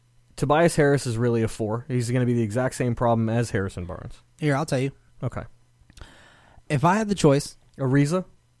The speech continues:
Speaker 2: I mean, obviously,
Speaker 1: That's,
Speaker 2: uh,
Speaker 1: that's your answer?
Speaker 2: I mean, I think a veteran that's,
Speaker 1: <laughs>
Speaker 2: you know, done, been in the playoffs and can actually contribute, I think that he would be the obvious one, uh, for me personally. Uh, but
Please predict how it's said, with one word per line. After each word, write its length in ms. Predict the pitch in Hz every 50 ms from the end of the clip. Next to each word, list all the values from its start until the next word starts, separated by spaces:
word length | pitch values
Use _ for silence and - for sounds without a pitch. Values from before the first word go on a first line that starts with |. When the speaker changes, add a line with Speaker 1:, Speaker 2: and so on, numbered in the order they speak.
| _ _ _ _ _ _ _ _ _ _ -
Speaker 2:
I 60 | - 123
mean, 120 | 110 92
obviously, 380 | 92 98 92 82 - - - 120
Speaker 1:
That's, 140 | 113 92
Speaker 2:
uh, 40 | - -
Speaker 1:
that's 220 | 120 120 - -
your 100 | 113 110
answer? 300 | 110 113 117 - 131 127
Speaker 2:
I 80 | - 139
mean, 160 | 135 135 131
I 40 | 139
think 160 | - 170 139
a 60 | 131
veteran 560 | 117 113 123 127 131 131 131 131 123 123 117 113
that's, 360 | 117 110 107 - - - - 202 -
Speaker 1:
<laughs> 100 | - -
Speaker 2:
you 120 | 127 120
know, 180 | 117 113 107 107
done, 340 | 107 117 120 117 110 104 107
been 160 | 123 120 120
in 60 | 120
the 80 | 117 107
playoffs 560 | - 127 123 120 117 113 117 - - - - _ _ _
and 380 | - 123 120 113 110 107 98 -
can 140 | - 127 120
actually 320 | 117 117 - - 123 113
contribute, 580 | - 113 104 - 139 127 131 139 143 151 - - _ _ _ -
I 120 | - 120
think 160 | 117 120 123 120
that 140 | - - -
he 160 | - 127 127
would 100 | 123 117
be 120 | 123 123
the 140 | 120 113 113
obvious 380 | - 110 120 117 123 113 - -
one, 260 | 120 120 131 135 - _ _ - _ _ _ _ _ _ _ _ _
uh, 180 | 120 117 113 110
for 160 | - - 120
me 160 | 120 135 143
personally. 580 | 131 - 139 143 - - 170 165 170 170 175 - _ _ _ _ _ _
Uh, 300 | - 127 123 120 117 113
but 360 | 104 107 135 135 135 127 -